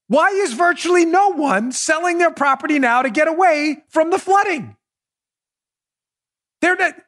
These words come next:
oh, you're gonna say, they're gonna point to some isolated example of some dude who knew a dude who knew a dude who sold a condo in Miami once. Why is waterfront property going up?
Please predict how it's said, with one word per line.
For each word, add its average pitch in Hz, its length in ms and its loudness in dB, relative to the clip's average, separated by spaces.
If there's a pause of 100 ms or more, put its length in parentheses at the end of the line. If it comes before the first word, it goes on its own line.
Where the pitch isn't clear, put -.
(480)
oh, 262 160 2
you're 262 140 -4
gonna 285 120 0
say, 247 160 0
they're 311 160 0
gonna 349 120 -2
point 330 220 -2
to 330 60 -10
some 311 180 -2
isolated 285 500 0
example 247 540 -2
of 165 100 -4
some 220 300 -2
dude 262 300 2
who 233 60 0
knew 277 220 0
a 254 40 0
dude 247 320 0
who 226 60 0
knew 269 200 0
a 240 60 0
dude 214 320 0 (200)
who 240 100 2
sold 285 320 0
a 254 60 -2
condo 247 460 0
in 220 80 -2
Miami 220 460 0
once. 131 340 -10 (760)
Why 294 240 2 (160)
is 285 100 -6
waterfront 320 560 -2
property 247 400 -2
going 339 300 -2
up? - 320 -2